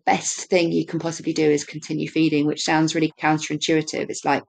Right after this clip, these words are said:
most, a lot of women stop breastfeeding because of mastitis. Actually, the way to clear mastitis is to keep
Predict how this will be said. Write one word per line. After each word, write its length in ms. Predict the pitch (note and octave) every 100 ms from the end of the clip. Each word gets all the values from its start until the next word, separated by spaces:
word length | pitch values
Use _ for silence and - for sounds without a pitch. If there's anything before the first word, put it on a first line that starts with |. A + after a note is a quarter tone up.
| -
most, 360 | E3 E3 - -
a 40 |
lot 200 | E3+ E3+
of 100 | D#3+
women 200 | E3 D3+
stop 300 | D3+ E3 -
breastfeeding 480 | D#3 - D3+ D3 D3
because 300 | D3+ D#3 C#3+
of 80 | -
mastitis. 720 | D3+ D#3+ D#3 - - - - _ - - - -
Actually, 360 | - - - D#3
the 180 | D#3 -
way 340 | D#3 D#3 D#3 D#3+
to 140 | D#3+
clear 400 | - D#3+ D#3 D3+
mastitis 580 | D3+ - D3 D3 D3+ -
is 100 | -
to 100 | D#3
keep 200 | -